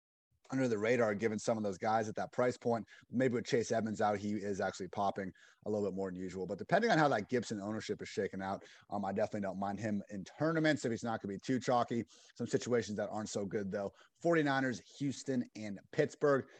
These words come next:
With that said, Najee, Elijah Mitchell, both these guys are, you know, two of the rare running backs where they do have enough volume to overcome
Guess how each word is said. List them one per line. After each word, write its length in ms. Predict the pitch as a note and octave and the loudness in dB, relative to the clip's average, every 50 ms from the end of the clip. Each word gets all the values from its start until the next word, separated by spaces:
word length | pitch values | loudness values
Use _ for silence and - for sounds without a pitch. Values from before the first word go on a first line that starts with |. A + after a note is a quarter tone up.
| - _ - | -20 _ -2
With 160 | A3 G#3+ - | -2 4 8
that 180 | G3 E3+ - - | 8 8 8 6
said, 300 | - D#3+ D3+ C#3+ A#2 - - _ _ - | 6 6 6 6 4 0 -6 _ _ 0
Najee, 460 | C3+ C#3 C#3 C#3 A2+ C3+ C3+ B2 G#2+ - _ _ _ _ - | 2 4 4 4 4 2 2 0 0 -4 _ _ _ _ 2
Elijah 280 | A#2+ C3 B2+ A#2 A#2+ | 4 4 4 4 2
Mitchell, 360 | A2+ A2+ A2+ A2+ - A#2+ A2 G2+ | 0 -2 -2 0 2 2 2 4
both 240 | - B2 A#2+ A#2 | 4 4 4 4
these 160 | - B2 G2+ - | 4 0 -2 0
guys 260 | G#2 A2+ G#2+ F#2+ G#2+ | 2 2 2 2 2
are, 100 | G#2+ G#2 | 0 0
you 80 | G2+ | 0
know, 120 | G#2 G2+ G2 - | -2 -4 -6 -2
two 200 | - C3 A#2+ A2+ | 0 0 2 2
of 60 | G2+ | 2
the 80 | G2+ | 0
rare 260 | G2 G2 A2 G#2 G2+ G2+ | 0 0 2 2 2 0
running 220 | G2+ G2 G2+ G2 | 0 -2 -2 -2
backs 280 | F2 G2 F#2 F2+ - - | -2 -2 -2 -2 -4 -4
where 100 | F#2+ F#2+ | -4 -4
they 120 | F#2+ F#2+ | -4 -4
do 160 | F2+ E2 G2+ G2+ | -4 -4 -4 -4
have 160 | G2 F#2+ F2+ | -2 -2 -4
enough 220 | F#2 F2+ E2+ - | -4 -8 -8 -6
volume 280 | - F2 F2+ F2+ F2 F2 | -4 -2 -2 -4 -4 -6
to 60 | F2 D#2+ | -8 -4
overcome 560 | F#2+ G2 E2+ F2+ E2+ - - G#2 F#2+ F2+ F2 | -4 -4 -4 -4 -8 -8 -6 -6 -6 -6 -8